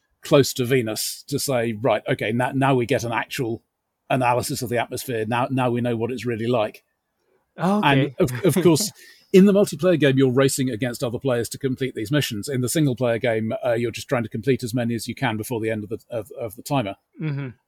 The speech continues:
Speaker 1: Um, in, in either case, if you've got a ti-, got a time pressure, you may say, "Well, okay, I'd like to get the Venus probe out there first, but we're just gonna send a manned mission, and then if they can't land,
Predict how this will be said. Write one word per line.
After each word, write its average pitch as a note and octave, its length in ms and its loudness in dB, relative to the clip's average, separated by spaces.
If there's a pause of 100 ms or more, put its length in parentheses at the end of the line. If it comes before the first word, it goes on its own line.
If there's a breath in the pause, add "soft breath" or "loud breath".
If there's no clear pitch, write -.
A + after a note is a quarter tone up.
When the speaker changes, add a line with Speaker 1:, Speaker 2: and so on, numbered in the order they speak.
Speaker 1:
Um, C3 380 0 (260)
in, D#3 220 6
in D3+ 160 8
either C3+ 240 4
case, - 560 -2
if C#3+ 220 -2
you've B2 80 -2
got D3+ 140 0
a C3+ 60 2
ti-, D3+ 140 -2 (140)
got C3 160 -2
a B2+ 40 -4
time D#3 220 0
pressure, B2+ 280 -2
you B2 80 0
may C3+ 120 2
say, C3 240 0
"Well, D3+ 320 2 (720 soft breath)
okay, D#3+ 420 4
I'd C#3 180 2
like C#3+ 340 4
to - 100 -4
get - 160 2
the D#3+ 100 -2
Venus D#3+ 320 0
probe D#3 300 -2
out - 180 0
there D3 160 0
first, - 560 -4 (200)
but D#3 280 0
we're D3 160 2
just - 260 0
gonna G3+ 160 2
send D3+ 280 0
a C#3+ 60 2
manned C3 300 0
mission, B2 460 -2 (1160)
and C#3 260 4
then C3 580 4 (720)
if - 180 4
they E3+ 120 4
can't D#3 320 2
land, D3 480 2